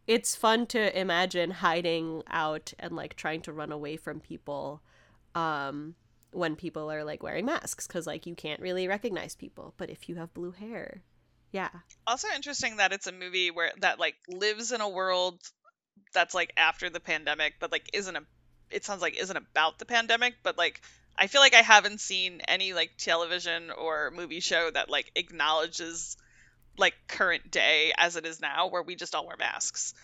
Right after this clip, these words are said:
Speaker 1: Yeah.
Speaker 2: that's, like, probably gonna be the real, reality for the next probably five, ten years, maybe.
Speaker 1: Right. There's
Speaker 2: Hopefully
Speaker 1: some,
Speaker 2: not.
Speaker 1: it, it actually, yeah, it didn't make me feel sad. There's, like,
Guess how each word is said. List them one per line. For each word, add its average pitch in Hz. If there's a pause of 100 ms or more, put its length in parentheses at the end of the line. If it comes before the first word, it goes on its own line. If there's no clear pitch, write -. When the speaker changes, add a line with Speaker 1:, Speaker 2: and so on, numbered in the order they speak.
(140)
Speaker 1:
Yeah. 330
Speaker 2:
that's, 277
like, -
probably 185
gonna 196
be 185
the 175
real, 175
reality 165
for 165
the 156
next - (160)
probably 160
five, 120
ten 147
years, 92
maybe. -
Speaker 1:
Right. 254
There's 285
Speaker 2:
Hopefully 196
Speaker 1:
some, 294
Speaker 2:
not. - (120)
Speaker 1:
it, 285
it 254
actually, 262
yeah, 269
it 233
didn't 269
make 311
me 285
feel 185
sad. 208
There's, 240
like, 262